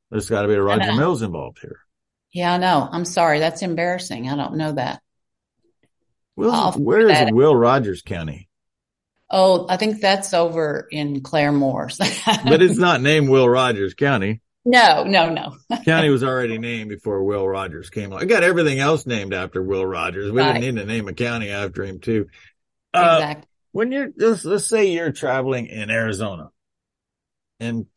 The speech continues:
Speaker 1: people, you run into somebody and they don't know much about Oklahoma. What are you most proud about of O-,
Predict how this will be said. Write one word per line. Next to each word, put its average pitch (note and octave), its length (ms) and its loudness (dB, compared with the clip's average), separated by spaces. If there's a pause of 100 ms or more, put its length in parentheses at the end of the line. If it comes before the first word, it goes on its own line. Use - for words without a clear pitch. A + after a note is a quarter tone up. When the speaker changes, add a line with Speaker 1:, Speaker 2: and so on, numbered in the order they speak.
(140)
Speaker 1:
people, C3 300 0
you A2+ 100 0
run A2+ 180 0
into G#2+ 200 -2
somebody F#2+ 460 -2
and F#2 300 -10
they F#2+ 80 -8
don't G#2 220 -6
know G2 100 -10
much F#2+ 220 -10
about F#2+ 200 -4
Oklahoma. F#2 600 -8
What G2 160 -4
are C4 40 -4
you C#4+ 100 -4
most A#3 260 -8
proud G2+ 260 -2
about D#2 220 -8
of C#2+ 60 -10
O-, D#2+ 240 -10